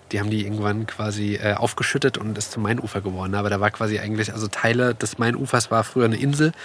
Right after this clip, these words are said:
Ist noch gar nicht so lang her. Äh, ist auch im neunzehnten Jahrhundert zugeschüttet worden. Hast du so eine kleine Insel gehabt, auch mit so einem kleinen, äh, coolen Lokal drauf, ne?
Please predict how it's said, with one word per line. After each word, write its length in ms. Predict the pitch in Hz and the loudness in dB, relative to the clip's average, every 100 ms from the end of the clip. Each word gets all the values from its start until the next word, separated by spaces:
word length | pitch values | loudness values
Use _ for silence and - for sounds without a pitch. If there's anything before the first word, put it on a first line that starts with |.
| - | -12
Ist 80 | - | -4
noch 80 | 120 | 2
gar 80 | 110 | 2
nicht 100 | 110 | 2
so 80 | 120 | 2
lang 180 | 120 120 | 2 2
her. 340 | 135 135 - | 2 2 0
Äh, 120 | 110 | -2
ist 100 | 107 | -2
auch 100 | 113 | -4
im 60 | 113 | -2
neunzehnten 320 | 113 120 120 | -2 -2 0
Jahrhundert 260 | 117 127 120 | 0 0 -2
zugeschüttet 380 | 147 - 131 127 | -2 -2 -2 0
worden. 160 | 127 - - - - | -2 -2 -12 -12 -8
Hast 180 | - | -4
du 40 | 104 | 0
so 80 | 104 | -2
eine 100 | - | 0
kleine 240 | - 110 | 2 2
Insel 200 | 117 131 | 2 2
gehabt, 240 | 120 117 - | 2 0 0
auch 80 | 113 | -4
mit 140 | 117 | -2
so 80 | 117 | -4
einem 100 | 113 | -4
kleinen, 380 | 113 110 113 110 | -2 0 -2 -2
äh, 160 | 110 | -4
coolen 300 | - - 123 | -2 2 2
Lokal 360 | 113 107 120 123 | 2 0 0 0
drauf, 320 | - - - | -6 -10 -6
ne? 140 | 104 | -6